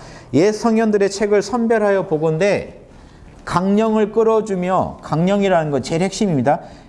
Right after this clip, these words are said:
핵심, 핵심 뼈대를 딱 세워준다는 거예요. 고-, 양심 공부의 뼈대를 세워주고 심오한 뜻을 열어 보이심이,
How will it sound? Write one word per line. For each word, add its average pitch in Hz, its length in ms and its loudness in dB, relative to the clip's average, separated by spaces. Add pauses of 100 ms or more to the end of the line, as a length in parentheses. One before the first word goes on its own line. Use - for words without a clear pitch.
핵심, 262 440 0
핵심 226 340 0
뼈대를 262 480 0
딱 220 140 0
세워준다는 175 600 0
거예요. 87 220 -6
고-, - 200 -6 (320)
양심 220 460 2
공부의 185 400 2
뼈대를 233 440 0
세워주고 190 680 0
심오한 254 640 0
뜻을 220 340 0
열어 151 280 2
보이심이, 143 800 -2